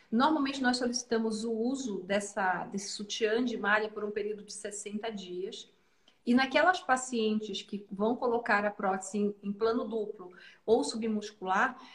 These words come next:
eh, nós solicitamos que elas comprem uma marca de sutiã que já vem com uma faixinha torácica.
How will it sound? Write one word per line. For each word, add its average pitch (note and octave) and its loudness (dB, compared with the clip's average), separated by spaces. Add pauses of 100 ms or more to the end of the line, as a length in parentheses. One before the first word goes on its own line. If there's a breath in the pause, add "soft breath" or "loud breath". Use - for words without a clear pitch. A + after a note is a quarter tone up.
(160 loud breath)
eh, G3 0
nós A3 2
solicitamos B3 0
que - -4
elas A#3+ 0
comprem B3 2
uma G#3+ 0
marca G#3+ 2
de G3+ -2
sutiã A3+ 0
que A#3+ 2
já B3 4
vem B3 0
com C#4 -4
uma B3+ 2
faixinha C4+ -2
torácica. G#3 0